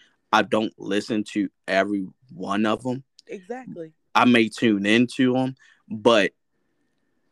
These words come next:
Speaker 1: I'ma still post 'em because I know, you know, what they talking about and what
Speaker 2: It's
Speaker 1: the topic
Speaker 2: awareness.
Speaker 1: is, and,
Speaker 2: Right,
Speaker 1: like, you know, it's,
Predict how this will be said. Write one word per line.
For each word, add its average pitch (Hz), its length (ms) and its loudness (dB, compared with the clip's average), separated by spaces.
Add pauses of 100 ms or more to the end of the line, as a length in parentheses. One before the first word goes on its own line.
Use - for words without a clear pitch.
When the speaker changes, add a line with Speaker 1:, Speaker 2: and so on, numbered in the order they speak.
(200)
Speaker 1:
I'ma 120 220 6
still 127 380 0
post 120 400 -4
'em 113 160 -6
because 107 240 -6
I 104 80 0
know, 104 280 -2 (120)
you 113 160 -6
know, 95 280 -6
what 113 200 -4
they 104 120 0
talking 110 400 -2
about 113 380 -4 (100)
and 101 140 -8
what 107 100 -4
Speaker 2:
It's 220 120 -10
Speaker 1:
the 254 80 -4
topic 110 260 0 (140)
Speaker 2:
awareness. 117 80 -4
Speaker 1:
is, 113 320 -4
and, 98 120 -6
Speaker 2:
Right, - 180 -4
Speaker 1:
like, 98 300 -4
you 92 120 -2
know, 107 260 -2
it's, 107 120 -4